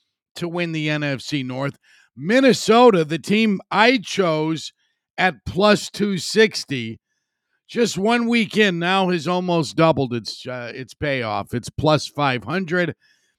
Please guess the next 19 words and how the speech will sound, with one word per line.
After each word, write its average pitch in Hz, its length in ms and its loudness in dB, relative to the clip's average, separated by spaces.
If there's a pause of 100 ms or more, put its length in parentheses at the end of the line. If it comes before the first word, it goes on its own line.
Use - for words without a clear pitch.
(200)
and 156 220 -8
the 151 60 -8
Bears 170 580 2
have 156 220 -2
fallen 156 520 0
from 139 280 -10
plus 151 360 -2 (120)
four 185 220 0
twenty-five 143 840 -4 (520)
all 196 240 2
the 190 100 0
way 160 320 0
to - 320 -10
plus - 520 0
one 151 380 -2
thousand, 127 720 -6
ten 226 320 -2
to 214 100 4
one 151 520 -2